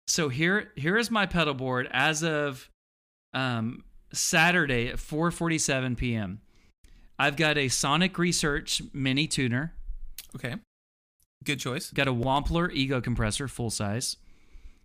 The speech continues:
Speaker 2: Also an excellent choice.
Speaker 1: Thank you. I've got a Klon K T R.
Speaker 2: Interesting.
Speaker 1: Yes. I've got a Greer
Speaker 2: You're not
Speaker 1: li-
Speaker 2: a Klon fan either.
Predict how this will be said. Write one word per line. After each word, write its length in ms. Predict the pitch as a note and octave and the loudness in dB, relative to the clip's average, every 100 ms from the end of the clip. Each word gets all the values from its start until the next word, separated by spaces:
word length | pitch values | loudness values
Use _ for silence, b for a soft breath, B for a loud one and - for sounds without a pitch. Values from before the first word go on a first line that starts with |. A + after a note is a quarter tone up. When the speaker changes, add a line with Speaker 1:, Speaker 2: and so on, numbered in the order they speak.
| _ _ - | _ _ -10
Speaker 2:
Also 400 | C3 B2 A#2+ A#2 - | -6 -4 -4 -6 -6
an 100 | C#3 | -10
excellent 280 | A#2+ - - | -10 -12 -12
choice. 300 | - D#3 - - | -8 -8 -8 -6
Speaker 1:
Thank 180 | A2 | -4
you. 140 | B2 C#3+ | -4 -4
I've 80 | A#2+ | -2
got 160 | B2+ | 0
a 40 | B2 | -2
Klon 520 | - B2+ B2+ C#3+ D#3+ | -2 0 2 0 0
K 160 | - C#3 | -2 0
T 220 | - D#3+ | 2 2
R. 260 | A2 B2+ D3+ - - - - - - - - - - - - | 2 -2 -6 -18 -20 -16 -12 -12 -12 -14 -14 -14 -18 -20 -4
Speaker 2:
Interesting. 880 | F#3+ C4 F#3+ D3+ - C3+ G2+ B2+ A3 - | 0 0 0 -2 -2 -2 -2 -6 -10 -8
Speaker 1:
Yes. 300 | B2 D3 - _ B B _ - | -6 -4 -6 _ B B _ -4
I've 120 | C3+ | 2
got 160 | D#3 C#3+ | 4 6
a 280 | C3+ B2+ | 6 4
Greer 300 | C3+ A#2+ C#3+ | 2 2 6
Speaker 2:
You're 60 | D3 | 6
not 140 | E3 C#3+ | 6 4
Speaker 1:
li- 40 | |
Speaker 2:
a 20 | |
Klon 400 | - F3+ A3+ D#4 | 2 0 0 0
fan 320 | - D3 B2+ C3+ | 0 2 2 2
either. 380 | A3 D#3+ A#2 | 0 0 -2